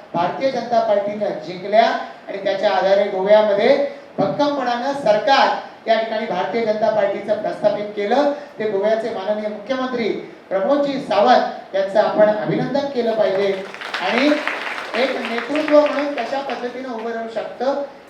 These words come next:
याचा एक आदर्श त्यांनी प्रस्थापित करून दिलेला आहे. त्यांच्या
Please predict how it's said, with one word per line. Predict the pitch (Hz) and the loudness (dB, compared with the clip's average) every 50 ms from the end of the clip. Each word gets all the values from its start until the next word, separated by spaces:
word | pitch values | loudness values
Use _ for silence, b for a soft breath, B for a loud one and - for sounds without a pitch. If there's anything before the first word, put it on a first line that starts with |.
| - | -4
याचा | 185 196 196 196 - 247 240 240 - 220 | -2 -2 -2 0 -2 -2 -2 -2 -4 -6
एक | 240 - - - | -6 -6 -6 -6
आदर्श | 190 190 - 269 277 - - 233 196 - - - - - - - - 190 | -4 -2 0 2 2 2 2 2 0 0 0 -4 -10 -14 -16 -18 -8 -6
त्यांनी | 190 185 190 233 277 | -6 -6 -6 -8 -10
प्रस्थापित | 254 240 233 226 - - 226 226 240 233 | -10 -10 -12 -12 -8 -6 -6 -6 -6 -10
करून | 220 - 226 214 214 214 208 | -12 -12 -12 -12 -12 -12 -12
दिलेला | 208 202 208 214 208 202 | -10 -6 -4 -2 -2 -2
आहे. | 202 190 180 180 202 233 254 247 - - - - - - - - - - | -2 -2 -4 -2 -2 -2 -4 -4 -6 -10 -12 -18 -20 -20 -20 -20 -10 -8
त्यांच्या | 196 196 190 196 - 233 233 | -8 -8 -8 -8 -4 -2 0